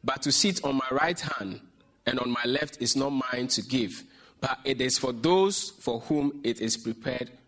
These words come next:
by my Father." And when the ten heard it, they were greatly displeased. So we'll come back to our main verse, which is in Mark. So here we are.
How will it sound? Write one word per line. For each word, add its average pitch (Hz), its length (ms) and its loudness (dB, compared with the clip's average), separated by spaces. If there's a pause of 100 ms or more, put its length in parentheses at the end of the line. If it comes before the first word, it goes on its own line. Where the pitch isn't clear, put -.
(200)
by 110 220 -2
my 107 220 -4
Father." - 580 -8 (680)
And 131 200 0
when 185 220 4
the 143 120 0
ten 160 320 0
heard 139 340 -2
it, 113 240 -2 (480)
they 117 240 2
were 113 300 0 (100)
greatly 123 600 -2
displeased. - 680 -4
So - 200 -2
we'll 107 220 -4 (120)
come 131 180 -2
back 113 200 -4
to 104 180 -4
our 104 260 -8 (640)
main 127 280 0
verse, 110 240 -2
which 117 140 -4
is 107 140 -2
in 98 120 -4
Mark. 107 380 -6 (1700)
So 135 160 -2
here 160 260 2
we 131 240 -2
are. 127 360 -4